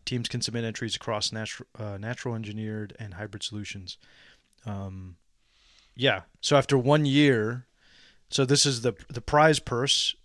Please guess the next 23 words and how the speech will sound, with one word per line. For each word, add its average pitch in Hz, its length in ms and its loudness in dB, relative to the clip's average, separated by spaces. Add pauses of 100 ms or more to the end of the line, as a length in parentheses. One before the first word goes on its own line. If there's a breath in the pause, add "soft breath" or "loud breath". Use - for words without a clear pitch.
(260)
The 120 360 -2
hundred 139 200 2
million 135 280 2
prize 135 300 4
purse - 300 0
will 120 100 -2
be 117 100 -4
distributed 113 360 -2
as 101 80 -6
follows. 143 440 4
After 117 200 -2
one 127 200 0
year 123 80 2
of 113 80 -8
competition, 147 720 -4 (460 loud breath)
the - 60 -8
judges 127 400 2
will 120 120 -4
review 113 380 -4
all 143 260 2
the 143 100 0
submissions 123 760 -4 (380 soft breath)
received 190 680 2